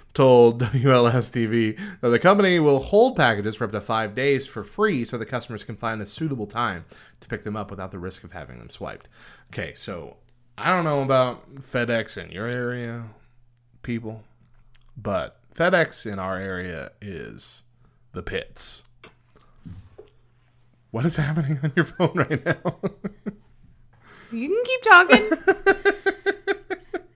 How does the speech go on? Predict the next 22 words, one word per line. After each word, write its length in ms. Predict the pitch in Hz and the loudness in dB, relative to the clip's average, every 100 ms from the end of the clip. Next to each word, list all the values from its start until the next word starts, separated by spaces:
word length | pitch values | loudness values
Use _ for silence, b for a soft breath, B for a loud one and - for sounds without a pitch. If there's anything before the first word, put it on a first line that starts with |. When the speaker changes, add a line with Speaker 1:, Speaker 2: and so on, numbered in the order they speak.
| _ _ - | _ _ -2
Speaker 2:
It, 280 | 320 294 - | 2 2 0
it 140 | 247 320 | 0 4
goes 260 | 294 359 403 | 4 4 4
right 160 | 403 | 2
along 300 | 320 294 370 | 4 4 2
with 100 | 381 | 0
our 140 | 277 294 | 0 0
story. 400 | - 349 320 233 | 0 2 4 2
It's 200 | 240 220 | 0 2
my 160 | 311 254 | 4 4
doorbell 320 | 269 415 311 | 4 4 4
Speaker 1:
Are 60 | |
you 60 | 185 | 6
checking 240 | - - | 6 6
Speaker 2:
camera. 220 | 247 302 - | 10 8 8
Speaker 1:
your 160 | 160 | 4
doorbell 180 | 165 196 | 4 4
camera? 720 | 214 190 208 202 208 233 247 | 4 2 2 -2 -2 -2 -4
<laughs> 60 | 269 | -4
Speaker 2:
Somebody 480 | 277 285 277 294 311 | 4 4 8 8 8
rang 240 | 320 466 415 | 8 8 8
it. 260 | 214 - | 4 2